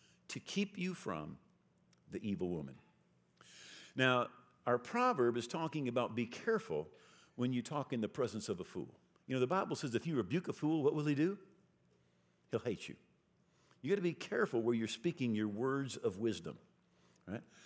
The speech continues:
But now, here is talking about receiving words of wisdom. And I wanna read it again. "The commandment is a lamp,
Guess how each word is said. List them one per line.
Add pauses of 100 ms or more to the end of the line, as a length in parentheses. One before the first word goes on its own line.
(240)
But
now, (720)
here
is
talking
about (640)
receiving (120)
words
of
wisdom. (320)
And
I
wanna
read
it
again.
"The
commandment (680)
is
a
lamp,